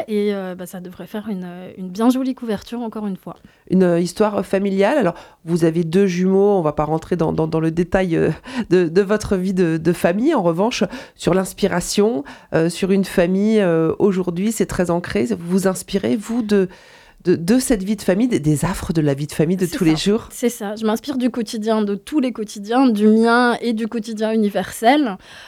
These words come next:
Speaker 1: euh, des difficultés que peuvent rencontrer les parents d'aujourd'hui, des,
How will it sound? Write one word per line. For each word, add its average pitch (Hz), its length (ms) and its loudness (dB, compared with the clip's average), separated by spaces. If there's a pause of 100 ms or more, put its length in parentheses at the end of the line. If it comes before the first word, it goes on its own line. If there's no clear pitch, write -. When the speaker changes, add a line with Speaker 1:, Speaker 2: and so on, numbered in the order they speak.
(140)
Speaker 1:
euh, 190 840 8
des 208 160 0
difficultés 220 560 -4
que - 40 -18
peuvent 202 200 -6
rencontrer 196 480 -6
les 208 140 0
parents 196 280 -4
d'aujourd'hui, 208 800 -2
des, 196 840 -2